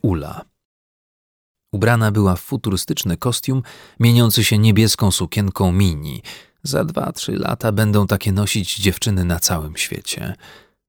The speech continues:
Za dwa, trzy lata od teraz. Od wczesnych lat sześćdziesiątych.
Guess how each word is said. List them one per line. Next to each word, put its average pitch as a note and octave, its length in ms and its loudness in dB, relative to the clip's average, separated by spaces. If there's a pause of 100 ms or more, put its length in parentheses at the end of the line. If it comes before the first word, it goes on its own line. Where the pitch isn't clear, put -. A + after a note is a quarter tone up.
(100)
Za D#2+ 180 -6
dwa, E2+ 380 -6
trzy - 280 -6
lata F2+ 500 -6 (340)
od - 300 -8
teraz. E2+ 600 -8 (560)
Od - 180 -4
wczesnych - 600 -4
lat G2+ 240 -4
sześćdziesiątych. - 920 -4